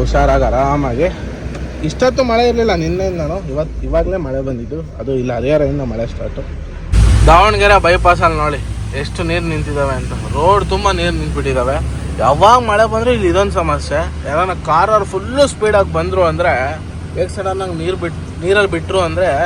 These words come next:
ಗಾಡಿನ ಹಿಂಗೆ ಕಾರ್ ಟರ್ನ್ ಆಗಿಬಿಡ್ತದೆ. ಆ ಥರ ಡೇಂಜರಲ್ಲಿ ಸ್ವಲ್ಪ ನಿಧಾನಕ್ಕೆ ಬನ್ನಿ. ದಾವಣಗೆರೆ ಬೈಪಾಸಲ್ಲಿ ಮಳೆಯಲ್ಲಿ ಗಾಡಿ ಓಡಿಸೋರು ಕರೆಕ್ಟಾಗಿ ಬಾಡ ಕ್ರಾಸ್ ಎಕ್ಸಿಟ್ ಆಯ್ತಲ್ಲ, ಅದಕ್ಕಿಂತ ಒಂದು ನೂರು ಮೀಟ್ರ್ ಹಿಂದೆ ಅಷ್ಟೇ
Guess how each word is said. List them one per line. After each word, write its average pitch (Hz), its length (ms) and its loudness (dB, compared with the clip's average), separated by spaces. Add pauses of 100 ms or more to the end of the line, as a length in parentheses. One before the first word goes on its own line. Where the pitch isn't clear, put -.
(220)
ಗಾಡಿನ 170 300 -4
ಹಿಂಗೆ 160 180 -4
ಕಾರ್ 151 200 0
ಟರ್ನ್ 147 240 0
ಆಗಿಬಿಡ್ತದೆ. 120 500 -4 (760)
ಆ 120 120 -8
ಥರ 156 100 0 (120)
ಡೇಂಜರಲ್ಲಿ 135 540 0 (300)
ಸ್ವಲ್ಪ 156 260 -4 (100)
ನಿಧಾನಕ್ಕೆ 151 440 -2
ಬನ್ನಿ. 123 160 -6 (120)
ದಾವಣಗೆರೆ 131 420 -2 (100)
ಬೈಪಾಸಲ್ಲಿ 127 600 -2 (220)
ಮಳೆಯಲ್ಲಿ 131 380 2 (160)
ಗಾಡಿ 131 260 2
ಓಡಿಸೋರು 127 420 0 (640)
ಕರೆಕ್ಟಾಗಿ 175 480 2
ಬಾಡ 147 120 4 (120)
ಕ್ರಾಸ್ 160 260 4
ಎಕ್ಸಿಟ್ 147 300 0
ಆಯ್ತಲ್ಲ, 139 320 0
ಅದಕ್ಕಿಂತ 143 360 0
ಒಂದು 143 140 -2
ನೂರು 165 220 0
ಮೀಟ್ರ್ 160 260 -2
ಹಿಂದೆ 139 260 0
ಅಷ್ಟೇ - 220 0